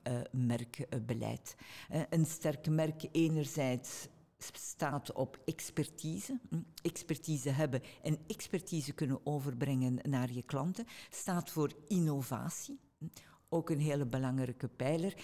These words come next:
En wel degelijk als derde element waar wij ons willen in onderscheiden, is een lange termijn relatie opbouwen met onze klanten. Streven naar de loved brand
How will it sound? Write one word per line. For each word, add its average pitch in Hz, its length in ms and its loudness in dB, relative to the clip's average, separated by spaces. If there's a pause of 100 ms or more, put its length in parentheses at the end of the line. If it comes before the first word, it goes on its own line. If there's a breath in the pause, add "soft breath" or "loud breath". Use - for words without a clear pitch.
(360 loud breath)
En 147 380 2
wel 131 180 4
degelijk 131 480 0
als 123 280 -2 (140)
derde 139 380 0
element 151 440 0
waar 123 340 2
wij 143 320 2
ons 147 320 0
willen 135 360 2
in 127 140 2
onderscheiden, 127 840 0
is 143 140 0 (240 loud breath)
een 131 180 2
lange 160 260 4
termijn 139 500 2
relatie 127 520 -2
opbouwen 127 400 2
met 127 140 2
onze 123 260 0
klanten. 123 420 0 (220 loud breath)
Streven 131 680 0
naar 127 440 0
de 117 140 -2
loved 120 460 -2
brand 127 400 0